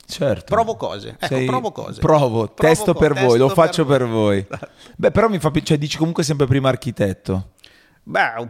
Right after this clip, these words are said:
Speaker 2: po' ci tengo perché poi alla fine
Speaker 1: Beh, ci hai
Speaker 2: anche quella è
Speaker 1: studiato.
Speaker 2: stata una passione, ci ho studiato, è stato, beh, ci ho anche lavorato, eh,
Speaker 1: Eh.
Speaker 2: ci ho fatto anche dei bellissimi progetti, belle ville, eccetera, eccetera. Poi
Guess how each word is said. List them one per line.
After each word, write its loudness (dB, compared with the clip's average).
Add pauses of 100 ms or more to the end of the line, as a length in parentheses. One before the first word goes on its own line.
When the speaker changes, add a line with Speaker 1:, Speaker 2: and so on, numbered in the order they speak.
Speaker 2:
po' -2
ci -8
tengo -4
perché -6
poi -6
alla -4
fine -8
Speaker 1:
Beh, -2
ci -6
hai -2
Speaker 2:
anche -6
quella -2
è 0
Speaker 1:
studiato. -
Speaker 2:
stata -4
una -4
passione, -2
ci -12
ho -8
studiato, -4
è -8
stato, -6
beh, -6
ci -10
ho -2
anche -8
lavorato, -6
eh, -4
Speaker 1:
Eh. -6
Speaker 2:
ci -8
ho -12
fatto -8
anche -10
dei -6
bellissimi -8
progetti, -8
belle -10
ville, -10
eccetera, -12
eccetera. -8
Poi -6